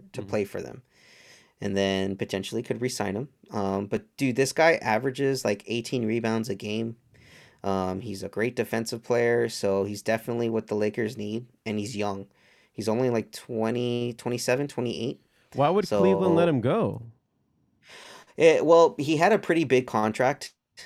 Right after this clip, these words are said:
Speaker 1: um, or when he, 'cause he originally was on the Detroit Pistons,
Speaker 2: Mm-hmm.
Speaker 1: and when he was up to sign his new contract, he signed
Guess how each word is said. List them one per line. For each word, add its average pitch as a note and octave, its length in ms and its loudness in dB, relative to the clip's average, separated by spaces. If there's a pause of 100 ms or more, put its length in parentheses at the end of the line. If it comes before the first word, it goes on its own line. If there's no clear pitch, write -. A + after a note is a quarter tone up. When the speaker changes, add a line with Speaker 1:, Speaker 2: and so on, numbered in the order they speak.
(180)
Speaker 1:
um, G#2 280 0
or G#2 160 2
when G#2+ 140 0
he, B2 80 -4
'cause A#2+ 220 -2
he D#3+ 100 0
originally D#3+ 440 2
was B2+ 180 2
on A#2 300 0
the A2 200 -2
Detroit - 420 -4
Pistons, - 600 -8
Speaker 2:
Mm-hmm. G2+ 120 -8
Speaker 1:
and G2+ 540 -2
when G2+ 140 -4
he B2+ 120 -2
was C#3+ 200 -2
up A#2+ 220 0
to B2+ 100 -6
sign G#2+ 480 -2
his G#2+ 180 -6
new G#2 160 -6
contract, G2+ 500 -6
he G#2+ 100 -10
signed G#2 440 -4